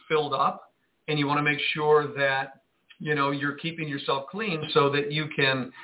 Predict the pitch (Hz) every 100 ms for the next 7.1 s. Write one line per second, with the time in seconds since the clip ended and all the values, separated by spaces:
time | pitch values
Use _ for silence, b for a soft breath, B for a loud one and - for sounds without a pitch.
0 | B - - - 196 208 165 165 156 139
1 | 135 139 135 135 135 143 139 135 135 -
2 | 127 139 143 156 139 107 107 - - _
3 | _ _ _ 147 143 151 160 151 147 156
4 | 143 143 143 143 151 - 151 180 - -
5 | 135 139 147 143 156 147 139 147 185 185
6 | 170 - - 165 175 - 139 - 151 147
7 | 139